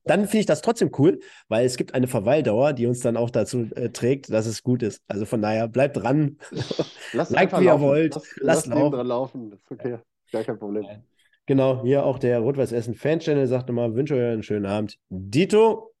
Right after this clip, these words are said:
Speaker 1: Und von daher würde ich sagen, Sven, ich versuche bis nächste Woche mal alles hier auszukurieren und dann würde ich sagen,
Speaker 2: Gute Besserung.
Speaker 1: dank-, ja, so ganz so dramatisch ist es noch nicht. Aber dann sehen wir uns nächste Woche ab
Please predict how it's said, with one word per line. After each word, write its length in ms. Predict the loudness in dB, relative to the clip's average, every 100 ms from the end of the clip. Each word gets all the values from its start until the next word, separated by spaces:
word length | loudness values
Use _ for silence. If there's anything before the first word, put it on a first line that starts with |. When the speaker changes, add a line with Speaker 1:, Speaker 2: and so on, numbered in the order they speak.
| -2
Speaker 1:
Und 300 | 2 2 2
von 220 | 0 0
daher 300 | 2 2 2
würde 100 | 0
ich 80 | 0
sagen, 260 | 0 0
Sven, 300 | -2 -2 -2 -2 _ -20 -20 -20 -14
ich 80 |
versuche 360 | -2 2 2 0
bis 240 | -4 -4 0
nächste 300 | -2 -2 -4
Woche 160 | -2
mal 140 | -2 -4
alles 220 | -4 -6
hier 140 | -6
auszukurieren 1000 | -4 -4 -6 -12 -6 -4 0 0 2 0
und 320 | -2 -6 -6 -4
dann 160 | -6
würde 140 | -4 -6
ich 100 | -4
sagen, 260 | -4 0
Speaker 2:
Gute 180 | -2 -4
Besserung. 520 | -4 -4 -4 -8 -8 -12 _
Speaker 1:
dank-, 280 | -2 -2 -2
ja, 360 | -6 -6 -8
so 140 | -10 -6
ganz 240 | -4 -2
so 80 | -4
dramatisch 420 | -4 -4 -6 -6
ist 60 | -8
es 40 |
noch 120 | -8
nicht. 200 | -8 -12 -16 -20 -12
Aber 480 | -2 2 2 0 -6 -12
dann 280 | -2 0 2
sehen 140 | 2
wir 80 | 2
uns 160 | 0
nächste 600 | 0 0 2 2 0 0 0
Woche 320 | 0 -2 -4
ab 420 | -4 -4 -6 -20